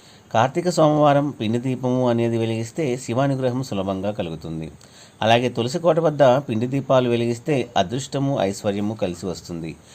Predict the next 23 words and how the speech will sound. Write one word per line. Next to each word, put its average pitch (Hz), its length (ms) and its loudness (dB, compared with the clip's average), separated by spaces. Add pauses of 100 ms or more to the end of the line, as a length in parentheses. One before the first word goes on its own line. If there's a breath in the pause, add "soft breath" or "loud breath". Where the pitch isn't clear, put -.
(260 loud breath)
అలాగే 127 320 4
శివాలయాలు 143 880 4
పిండి 110 180 -2
దీపాలు 135 420 0
వెలిగిస్తే 113 500 -2 (420 loud breath)
కోరిన 131 420 6
కోరికలు 113 600 -2
వెంటనే 113 380 0
నెరవేరుతాయట. 92 720 0 (840)
అలాగే 143 320 4
ఈ 131 180 -4
కార్తీక 123 400 2
మాసంలో 131 520 -2 (400 soft breath)
ప్రతి 123 200 -2
ఒక్కరూ 156 360 4
తప్పనిసరిగా 131 800 0 (180)
మూడు 117 220 0
వందల 117 240 4
అరవై 104 260 4
ఐదు 104 180 -2
ఒత్తులతో 123 480 -2
దీపం 104 360 -4
వెలిగించాలి. 90 640 -4